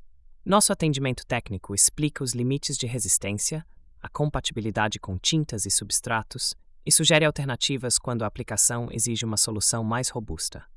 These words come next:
Quer escolher a fita certa, sem errar na obra? Passe na Engel ou consulte nosso time para um diagnóstico rápido. Assim, você sai com o produto ideal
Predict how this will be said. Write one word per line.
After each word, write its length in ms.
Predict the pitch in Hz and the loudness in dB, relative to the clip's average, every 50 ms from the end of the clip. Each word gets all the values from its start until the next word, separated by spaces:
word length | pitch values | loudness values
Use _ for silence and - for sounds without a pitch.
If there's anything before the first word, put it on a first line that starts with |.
| - - - - - - - | -20 -20 -20 -20 -20 -6 2
Quer 160 | - 214 202 | 6 6 8
escolher 380 | 202 - - - 151 127 120 107 | 8 8 6 6 4 4 4 2
a 40 | 104 | 2
fita 260 | - - - - 98 | -2 -4 -6 0 4
certa, 520 | - - 127 117 113 - - - 76 87 - | 4 4 4 4 0 -2 -6 -12 -12 -8 -2
sem 280 | - - 170 170 165 | 0 2 4 4 4
errar 240 | 143 123 143 127 120 | 2 2 0 -2 -2
na 120 | 113 98 98 | -2 -2 0
obra? 360 | 123 120 92 - 71 - - - - - - - - - - | 0 0 -2 -4 -8 -12 -14 -18 -20 -20 -20 -20 -16 0 4
Passe 260 | 175 190 - - 175 | 6 8 8 6 6
na 160 | 160 139 120 | 4 4 2
Engel 380 | 113 113 104 92 78 78 - - - - - - | 2 0 0 -2 -4 -6 -8 -12 -18 -14 -2 2
ou 120 | 151 156 | 2 2
consulte 500 | - - 156 151 - - 170 165 - - | 4 2 2 4 4 4 4 2 0 0
nosso 220 | 147 131 - - | 0 0 0 0
time 320 | 117 - - 123 120 113 110 | -2 -2 -2 0 0 -2 -2
para 180 | - 117 113 | -4 -4 -2
um 80 | 113 113 | -2 0
diagnóstico 600 | 107 120 113 101 107 110 101 101 - - - - | 0 -2 -2 -2 -2 -2 -2 -2 -4 -4 -6 -6
rápido. 480 | 98 - 90 - - - - - - - - - - - - - - - | -6 -6 -6 -8 -8 -10 -14 -14 -14 -14 -16 -20 -20 -20 -20 -20 -12 0
Assim, 360 | - 143 - - 127 110 104 - - - - - - - - | 4 4 6 6 4 2 -2 -4 -8 -16 -20 -20 -20 -20 -8
você 240 | - 156 - - 156 | 0 4 4 6 8
sai 340 | - - - 165 156 165 165 | 8 8 10 8 6 6 4
com 160 | - - 156 | 0 -2 0
o 60 | 143 | 4
produto 400 | - - 131 120 127 123 - - | 6 6 6 6 2 -4 -2 -2
ideal 500 | 147 147 170 156 131 101 90 90 92 - | 0 2 2 2 2 2 0 -2 -4 -8